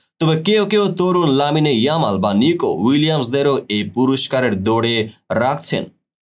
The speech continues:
অবশ্যই ইয়ামাল এবার ভ্যালন ডিওরের জয়ে নিজের কোনো সম্ভাবনা দেখছেন না। এল হরিমিগুয়েরো নামের এক টেলিভিশনে অনুষ্ঠানে সাক্ষাৎকারে ইয়ামাল তার ভ্যালন ডিওর জয়ের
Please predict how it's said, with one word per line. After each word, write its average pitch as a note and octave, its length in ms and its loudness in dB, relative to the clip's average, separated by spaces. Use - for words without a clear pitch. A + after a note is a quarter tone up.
অবশ্যই G#3 440 2
ইয়ামাল E3+ 340 2
এবার D#3 300 0
ভ্যালন C#3+ 380 2
ডিওরের D3+ 360 2
জয়ে A#2+ 280 0
নিজের G2+ 360 0
কোনো F3+ 420 0
সম্ভাবনা D#3+ 800 0
দেখছেন B2 500 -2
না। - 240 -6
এল C#3+ 240 2
হরিমিগুয়েরো D3+ 880 2
নামের C3+ 400 2
এক G#2+ 240 -4
টেলিভিশনে C#3+ 580 0
অনুষ্ঠানে D3+ 640 0
সাক্ষাৎকারে D#3 720 -2
ইয়ামাল A#2 460 0
তার G#2 220 -2
ভ্যালন B2 380 0
ডিওর B2 240 0
জয়ের A#2 400 0